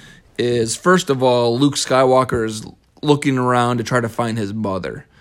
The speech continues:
Now, from us as the audience looking into the Star Wars universe, we already know that Luke's mother's dead, that she had died, you know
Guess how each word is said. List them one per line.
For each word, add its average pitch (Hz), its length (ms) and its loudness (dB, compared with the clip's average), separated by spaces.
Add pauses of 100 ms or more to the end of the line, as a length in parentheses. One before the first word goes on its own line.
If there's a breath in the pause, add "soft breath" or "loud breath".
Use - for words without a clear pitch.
(420 loud breath)
Now, 120 420 0
from 123 360 -2
us 165 360 2
as 120 280 -2
the 117 140 -8
audience 147 520 2
looking 123 400 -2
into 185 400 0
the 117 140 -4
Star 117 300 -2
Wars 110 260 -2
universe, 127 400 -4
we 208 220 0
already 139 200 4
know 131 340 0
that 110 240 -2
Luke's 120 260 -2
mother's 110 400 -4
dead, 143 540 -2 (420 soft breath)
that - 120 -10
she 135 200 -2
had 110 240 -2
died, 113 580 -4 (680 soft breath)
you 120 160 -4
know 101 420 -6